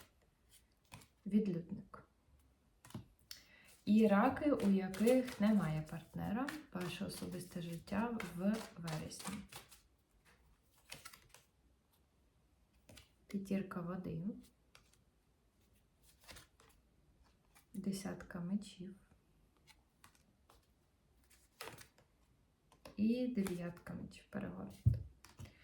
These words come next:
Так, ну дивіться, раки, у вас що у перших, що у других якийсь буде період, де ви захочете побути на самоті явно. Особливо перший варіант, у ті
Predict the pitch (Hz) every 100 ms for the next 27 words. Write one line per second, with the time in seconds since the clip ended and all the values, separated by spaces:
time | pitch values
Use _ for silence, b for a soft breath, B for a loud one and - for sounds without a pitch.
0 | B B B B - - 226 180 - -
1 | 233 269 233 208 - 180 175 175 - 190
2 | 240 359 349 - - - - 214 226 220
3 | 202 175 170 - - 196 - 240 240 -
4 | 202 - 196 196 285 370 262 202 196 196
5 | 247 269 240 226 202 214 202 B B -
6 | - 202 240 277 247 - 190 196 233 214
7 | - 208 214 240 - 208 - 185 180 214
8 | 226 226 202 190 175 170 190 180 185 -
9 | 160 156 160 156 - - - B B B
10 | B B 202 - 202 240 254 220 190 165
11 | - 170 170 202 311 339 - - 190 185
12 | 180 180 - 196 196 190